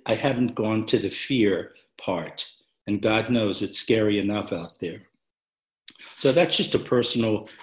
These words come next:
perspective, but I do try to elicit that in conversations with all of my patients, really, what's happening with you? And yeah, gotta go there, because it's all about the fear. What is it?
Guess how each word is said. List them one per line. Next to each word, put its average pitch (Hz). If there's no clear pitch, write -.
perspective, 107
but 117
I 123
do 170
try 143
to 127
elicit 120
that 95
in 107
conversations 107
with 101
all 117
of -
my 98
patients, 95
really, 113
what's -
happening 101
with 98
you? 98
And 120
yeah, 147
gotta 143
go 120
there, 95
because 123
it's 147
all 156
about 113
the -
fear. -
What 127
is 127
it? -